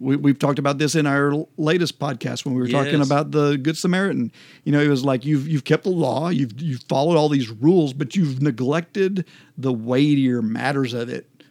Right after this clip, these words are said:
Speaker 1: which is love and mercy and justice." And so those are, are weighty matters to Christ, to Chr-, to Christ.
Speaker 2: They are, yeah.
Speaker 1: And so you have to go be that.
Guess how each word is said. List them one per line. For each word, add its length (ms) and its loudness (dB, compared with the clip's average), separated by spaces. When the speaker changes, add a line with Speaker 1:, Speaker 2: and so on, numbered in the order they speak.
Speaker 1:
which 200 -2
is 140 0
love 300 0
and 120 0
mercy 360 -4
and 100 -8
justice." 640 -10
And 340 0
so 180 -2
those 340 2
are, 420 2
are 160 0
weighty 420 -2
matters 420 -2
to 80 -4
Christ, 260 -8
to 100 0
Chr-, 160 -8
to 100 -6
Christ. 560 -4
Speaker 2:
They 60 -6
are, 80 -10
yeah. 200 -12
Speaker 1:
And 240 0
so 220 2
you 240 0
have 220 -2
to 80 -2
go 240 2
be 360 2
that. 320 -4